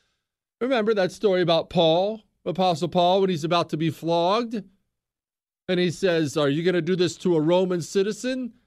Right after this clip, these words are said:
And the guy essentially poops his pants and says, "No, I'm not. I'm sorry. You can go." Roman citizenship meant a lot. It was the ultimate, uh, "you better treat me with respect" card.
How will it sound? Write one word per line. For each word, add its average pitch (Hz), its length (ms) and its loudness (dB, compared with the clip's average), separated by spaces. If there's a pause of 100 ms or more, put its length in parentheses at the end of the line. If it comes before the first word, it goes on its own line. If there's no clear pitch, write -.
And 156 140 0
the 156 80 0
guy 165 240 0
essentially 175 500 -2
poops 185 300 -2
his 175 120 -4
pants 196 320 -2
and 190 120 -6
says, 196 200 -2
"No, 269 180 2
I'm 277 100 0
not. 285 200 2
I'm 269 120 0
sorry. 262 340 0
You 254 80 -4
can 269 140 -6
go." 240 380 0 (1160)
Roman 180 480 0
citizenship 170 960 -4 (320)
meant 143 460 -4 (320)
a 139 160 0
lot. 117 840 -2 (520)
It 170 180 2
was 180 280 0
the 160 260 -2 (140)
ultimate, 139 760 0 (520)
uh, 104 580 -2
"you 123 220 -6
better 147 240 -4
treat 143 320 -6
me 135 120 -4
with 107 280 -6
respect" - 640 -6
card. 76 420 -8